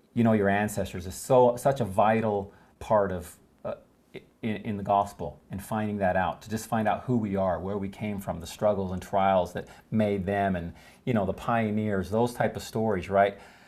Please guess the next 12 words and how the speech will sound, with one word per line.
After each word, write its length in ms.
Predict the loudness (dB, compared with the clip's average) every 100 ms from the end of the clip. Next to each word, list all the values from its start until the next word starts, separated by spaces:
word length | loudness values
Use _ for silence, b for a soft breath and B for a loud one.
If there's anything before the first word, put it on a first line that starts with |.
| B B
Like, 180 | 4 10
I 220 | 10 10
feel 360 | 6 2 6 6
like 460 | 6 6 2 -10 -20 _ _ _ _ _ _ _ -14
specific 640 | -12 -2 0 4 2 2
ancestors 480 | 2 2 4 0 -2
that 100 | 2
I've 120 | 2
come 240 | 4 2 4
to 40 |
know 200 | 4 4
now 580 | 4 4 4 2 0 -6